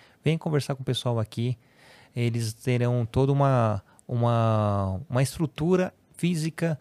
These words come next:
e presencial de pessoas pra poder te dar uma, um, um norte, né, de como gravar, de como publicar, editar, enfim. Aqui eu peço pra vocês que têm esse, essa vontade, acessar o, o link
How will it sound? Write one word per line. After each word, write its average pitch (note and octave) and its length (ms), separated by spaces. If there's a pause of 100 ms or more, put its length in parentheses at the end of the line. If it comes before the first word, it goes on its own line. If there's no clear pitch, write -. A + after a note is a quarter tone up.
(380)
e C#3 420
presencial C#3+ 680
de B2 80
pessoas D#3+ 440
pra D3+ 180
poder D3+ 360
te - 140
dar D3 340
uma, C#3+ 800
um, B2 540
um F3 40
norte, A#2 460 (300)
né, A#2+ 260
de A2 140
como B2 260
gravar, A2 560 (320)
de A2 140
como A#2 320
publicar, B2 640
editar, B2 640 (260)
enfim. C#3 320 (400)
Aqui A2+ 840
eu A#2 100
peço B2+ 200
pra C#3 100
vocês B2 340
que A#2+ 180
têm C3+ 280
esse, A#2 320
essa A#2 180
vontade, A2+ 640
acessar A#2 540
o, G#2+ 260
o A2+ 180
link A2+ 560